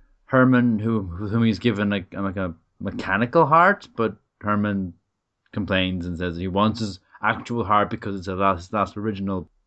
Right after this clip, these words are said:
piece of him that's, that's left. But Grandpa warns him that he, he's going to have to get a new heart soon, and, yeah, and he should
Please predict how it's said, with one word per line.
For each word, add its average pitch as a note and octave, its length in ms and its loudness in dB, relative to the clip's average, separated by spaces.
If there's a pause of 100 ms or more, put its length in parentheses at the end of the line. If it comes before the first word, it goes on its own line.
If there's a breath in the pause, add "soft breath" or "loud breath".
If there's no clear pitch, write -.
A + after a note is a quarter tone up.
(180)
piece G#2 240 -2
of G#2 100 -2
him F#2+ 120 -2
that's, F2+ 180 -8
that's - 220 -14
left. C3 340 2 (1120)
But A2 100 -6
Grandpa B2+ 320 6
warns A#2 340 6
him G#2 180 2
that F#2+ 300 2 (840)
he, A#2 160 2
he's G#2 120 0
going C#3 200 6
to C3 60 4
have B2+ 200 4
to A#2+ 60 -4
get A2+ 160 0
a - 20 -2
new A2+ 240 0
heart G#2 320 0
soon, C#3+ 720 -2 (140)
and, G#2 680 -4 (880)
yeah, G#2 220 -4
and G2 260 -4
he G2 260 -10 (720)
should B2 400 2